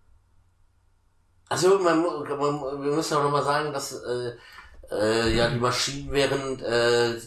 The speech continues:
die Gefangenen in dieser Skynet-Anlage, äh, da zusammengefecht waren, haben sie Kyle Reese, äh, ausgesondert, weil sie dann gesehen haben, dass er da auch mit drin ist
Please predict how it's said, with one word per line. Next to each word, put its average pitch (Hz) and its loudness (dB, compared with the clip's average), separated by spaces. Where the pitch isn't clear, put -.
die 113 -12
Gefangenen 147 -2
in 127 -4
dieser 127 2
Skynet-Anlage, 127 0
äh, 117 2
da 120 0
zusammengefecht 131 -2
waren, 127 0
haben 127 2
sie 123 -6
Kyle 123 0
Reese, 151 -4
äh, 139 2
ausgesondert, 160 -2
weil 139 0
sie 135 -2
dann 131 -2
gesehen 131 -2
haben, 139 0
dass 131 -6
er 131 2
da 131 6
auch 160 0
mit 190 -2
drin 180 0
ist - -2